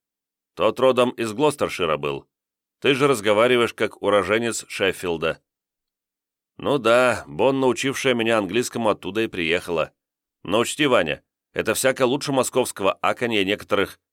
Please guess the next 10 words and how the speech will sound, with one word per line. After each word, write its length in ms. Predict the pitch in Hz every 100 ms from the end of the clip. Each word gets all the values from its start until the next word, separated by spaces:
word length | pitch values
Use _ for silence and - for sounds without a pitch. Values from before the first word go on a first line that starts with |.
| _
не 120 | - 117
буду 200 | 117 -
показывать 500 | 110 104 90 104 -
пальцем. 480 | 90 73 80 73 _ _ _ _ _ _
С 100 | -
сегодняшнего 600 | - 139 151 135 - 127
дня 300 | 120 151 123 _ _
будешь 380 | - 127 113 -
валлийцем, 760 | 80 127 131 92 76 82 71 - _
согласен?" 640 | - 90 151 - 90 73